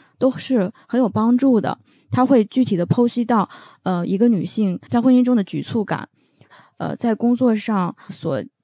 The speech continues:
经历的挑战，或者说在一些选择上得到的非议，都比男性承受的压力更大。像每次面对具体的问题的时候，我很赞同大家去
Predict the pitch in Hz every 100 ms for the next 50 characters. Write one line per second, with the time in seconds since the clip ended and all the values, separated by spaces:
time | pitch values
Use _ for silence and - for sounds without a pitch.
0 | - 240 240 190 151 - - - 214 175
1 | - _ - 240 208 196 - 208 220 -
2 | - - 247 226 240 226 - - - 80
3 | 196 220 175 - - - 160 170 226 190
4 | - 214 220 214 214 - - _ _ -
5 | - - - 247 202 170 - - 214 -
6 | - 190 247 214 202 208 220 - 240 175
7 | 139 104 - _ _ _ - 302 285 285
8 | _ - 202 196 285 330 302 302 - 277
9 | - - 185 277 247 170 - 170 - -
10 | 190 202 - - - _ _ _ _ _
11 | _ 220 240 - 262 214 - - - 254
12 | 226 233 226 - 226 175